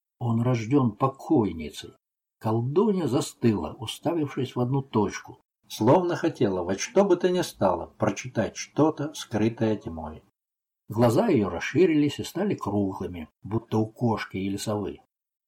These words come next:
в то время как она поводила рукою, словно желая откинуть какую-то завесу. Микеле и Луиза смотрели друг на друга.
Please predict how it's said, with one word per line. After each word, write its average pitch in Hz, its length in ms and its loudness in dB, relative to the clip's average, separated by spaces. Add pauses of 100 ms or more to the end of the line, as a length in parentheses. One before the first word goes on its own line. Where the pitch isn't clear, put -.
в - 100 -20
то 113 120 4
время 127 280 2
как - 220 -8
она 120 360 0 (120)
поводила 110 480 0
рукою, 113 460 0
словно 104 400 0
желая 135 520 0 (140)
откинуть 170 560 0
какую-то 147 540 0
завесу. 127 480 -2 (1400)
Микеле 135 560 4
и - 20 4
Луиза 117 540 2
смотрели 117 480 0
друг 135 240 -2
на 143 100 0
друга. 143 400 -4